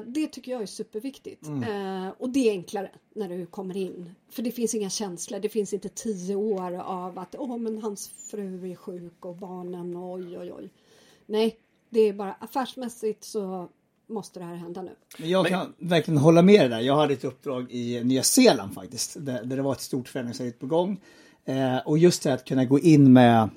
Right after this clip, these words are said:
Speaker 2: med nya glasögon, så att säga, helt objektiv, gör ju det lättare. Däremot kan jag tycka att, men du känner folk lika bra, så tar det lite längre tid att, att hitta de här mot- och medarbetarna eller, eller doers
Speaker 1: Ja.
Speaker 2: och undoers och så vidare. Eh, men när du väl gör det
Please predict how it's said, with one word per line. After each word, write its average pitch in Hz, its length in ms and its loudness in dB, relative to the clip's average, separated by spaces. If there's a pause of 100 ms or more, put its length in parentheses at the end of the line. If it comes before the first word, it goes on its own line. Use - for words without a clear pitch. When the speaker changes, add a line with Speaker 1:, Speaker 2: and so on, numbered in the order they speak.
(260)
Speaker 2:
med 135 160 -2
nya 139 440 0
glasögon, 123 640 -10
så - 100 -14
att 110 100 -18
säga, 120 180 -8
helt 123 260 -2
objektiv, 127 560 -2
gör 156 240 4
ju 135 100 4
det 120 120 -2
lättare. 131 520 -6 (320)
Däremot 156 420 4
kan 147 100 4
jag 127 60 2
tycka 131 240 0
att, - 100 -8
men 131 160 2
du 131 80 0
känner 190 380 0
folk 123 280 -6
lika 123 220 -10
bra, 110 160 -12
så - 120 -16 (300)
tar 151 120 -8
det - 20 -6
lite 123 180 -10
längre 123 240 -4
tid 135 300 -6
att, 113 140 -10 (460)
att 151 100 -8
hitta 170 300 -4
de 143 140 6
här 131 100 6
mot- 147 420 4
och 139 180 -4
medarbetarna 143 880 4
eller, 127 260 -2
eller 135 220 -4
doers 135 440 2
Speaker 1:
Ja. 143 60 0
Speaker 2:
och 170 100 2
undoers 135 360 2
och 120 80 0
så 139 100 -4
vidare. 127 240 4 (400)
Eh, 143 100 -4
men 135 300 2
när 160 60 6
du 170 100 10
väl 190 180 12
gör 247 200 12
det 113 160 -10